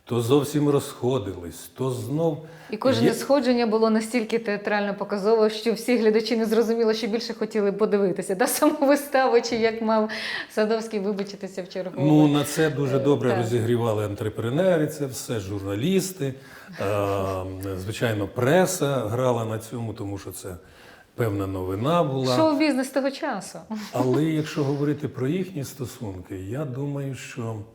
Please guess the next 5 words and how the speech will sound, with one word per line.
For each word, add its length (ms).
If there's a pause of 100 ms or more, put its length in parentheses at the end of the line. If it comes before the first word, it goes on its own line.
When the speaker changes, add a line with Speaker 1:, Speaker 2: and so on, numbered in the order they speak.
(680)
Speaker 1:
вона 680 (1500)
була 500
така, 480
знаєш, 520
якби 420